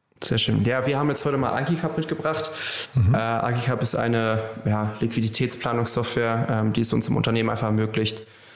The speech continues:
Speaker 1: ja, einen sehr einfachen und auch klaren Überblick über unsere Liquidität zu erhalten. Ähm, wir sparen uns tatsächlich wirklich gut Zeit ein, dadurch, dass wir diesen ganzen Soll-Ist-Abgleich und auch die Planung nicht mehr in Excel machen müssen, ähm, und erhöhen dadurch auch, sag ich mal, Transparenz und Visibilität.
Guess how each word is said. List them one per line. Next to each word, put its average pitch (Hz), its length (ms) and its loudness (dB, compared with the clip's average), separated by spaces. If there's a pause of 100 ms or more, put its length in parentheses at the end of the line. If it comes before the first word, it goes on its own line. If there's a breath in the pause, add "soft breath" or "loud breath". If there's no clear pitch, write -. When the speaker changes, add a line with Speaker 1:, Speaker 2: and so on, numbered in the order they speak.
(600 loud breath)
Speaker 1:
ja, 101 160 0
einen 101 80 2
sehr 107 180 2
einfachen 117 420 0
und 113 60 2
auch 107 100 -2
klaren 113 260 0
Überblick 113 400 0
über 113 140 0
unsere 113 200 2
Liquidität 113 540 0
zu 135 140 0
erhalten. 127 440 2 (180)
Ähm, 107 440 2 (120)
wir 113 80 -2
sparen 117 260 -2
uns 110 120 0
tatsächlich 117 300 0
wirklich 113 220 0
gut 135 340 -2
Zeit 117 240 -2
ein, 120 340 0
dadurch, 113 220 0
dass - 240 0
wir 110 140 2
diesen 107 180 2
ganzen 110 280 2
Soll-Ist-Abgleich 113 840 0 (360 loud breath)
und 117 80 0
auch 110 60 0
die 110 100 0
Planung 117 300 0
nicht 117 160 2
mehr 117 80 2
in - 60 2
Excel - 200 0
machen 110 220 2
müssen, 120 380 2 (160)
ähm, 107 460 2 (180)
und - 100 2
erhöhen 110 180 2
dadurch 110 280 0
auch, 107 80 -2
sag 110 140 0
ich 107 80 -2
mal, 107 200 0 (320)
Transparenz 117 540 0
und 117 100 0
Visibilität. 113 680 -2